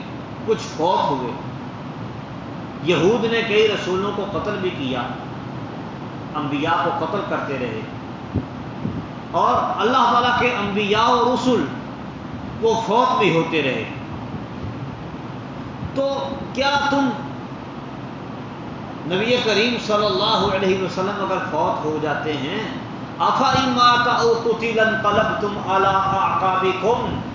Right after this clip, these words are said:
کیا اگر وہ فوت ہو جائیں یا قتل کر دیے جائیں، انہیں شہید کر دیا جائے یا اپنی طبعی موت فوت ہو جائیں، تو تم دین چھوڑ بیٹھو گے؟ انقلبتم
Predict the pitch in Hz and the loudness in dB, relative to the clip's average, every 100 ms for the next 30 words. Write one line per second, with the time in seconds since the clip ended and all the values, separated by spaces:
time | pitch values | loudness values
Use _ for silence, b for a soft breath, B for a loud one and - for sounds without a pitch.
0 | - - - - 214 226 226 220 240 233 | -8 -8 -8 2 4 6 4 4 4 4
1 | 226 202 - 180 226 240 180 143 160 151 | 4 2 2 2 4 4 2 2 0 0
2 | 139 196 196 226 226 196 165 147 143 143 | 2 2 4 4 4 4 4 2 0 -2
3 | 127 - - - - 170 175 147 147 113 | -2 -4 -6 -8 -8 -6 -6 -4 -4 -2
4 | 151 151 143 139 127 143 139 127 151 208 | -2 0 0 -2 -2 -2 -2 0 2 2
5 | - - - - - 180 - - 226 240 | 0 -6 -10 -8 -2 2 4 2 2 0
6 | - 262 247 233 262 233 196 208 214 - | 0 2 2 4 2 2 4 6 4 2
7 | 160 - - - - - - - 165 220 | -4 -6 -8 -8 -10 -10 -10 -2 4 4
8 | 226 196 135 127 151 156 - - - - | 4 4 2 0 0 0 -2 -8 -10 -8
9 | - - - - - - - - 247 240 | -8 -8 -10 -10 -10 -10 -10 -2 0 2
10 | 269 269 175 262 311 - 285 269 277 - | 2 2 2 2 4 4 4 4 2 4
11 | 233 202 175 - - - - - - - | 4 2 0 -6 -8 -10 -10 -10 -10 -10
12 | - - - - - - - - - - | -10 -10 -10 -10 -10 -10 -10 -10 -10 -10
13 | - - - - 208 214 - 170 208 254 | -8 -8 -8 -2 0 0 2 2 4 2
14 | 240 285 | 2 0